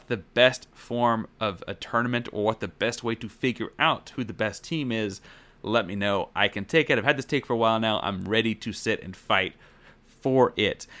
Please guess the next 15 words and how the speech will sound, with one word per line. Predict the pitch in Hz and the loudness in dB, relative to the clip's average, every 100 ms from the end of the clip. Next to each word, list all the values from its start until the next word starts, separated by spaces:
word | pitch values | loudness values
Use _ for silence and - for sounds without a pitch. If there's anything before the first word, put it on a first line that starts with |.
| - | 2
As | 151 | 2
far | 151 226 | 6 8
as | 220 | 8
the | 208 | 4
show | - 220 | 2 2
goes, | 202 151 | 4 0
you | 131 | 0
can | 151 | -4
find | 147 | -4
the | |
show | - 156 147 | 0 2 2
on | - 127 - | 2 2 2
Instagram | 139 160 131 127 110 90 - | -4 -6 0 2 2 0 2
at | 123 - - | 2 2 2
F | 139 | 2